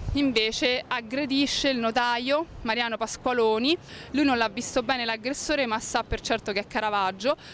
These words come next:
perché fa tre balzi e scappa e si rifugia a casa del Cardinal Del Monte.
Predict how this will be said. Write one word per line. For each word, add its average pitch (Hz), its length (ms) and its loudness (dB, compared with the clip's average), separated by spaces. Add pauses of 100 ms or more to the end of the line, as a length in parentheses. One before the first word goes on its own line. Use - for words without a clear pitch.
(140)
perché 262 400 0
fa 254 340 0
tre 320 160 -2
balzi 254 640 0
e - 140 -4
scappa - 400 -2
e 226 40 -4
si - 140 -4
rifugia 233 440 0
a 240 60 -2
casa 214 280 -4
del 202 100 -2
Cardinal 190 380 -2
Del 190 160 -2
Monte. 185 500 -2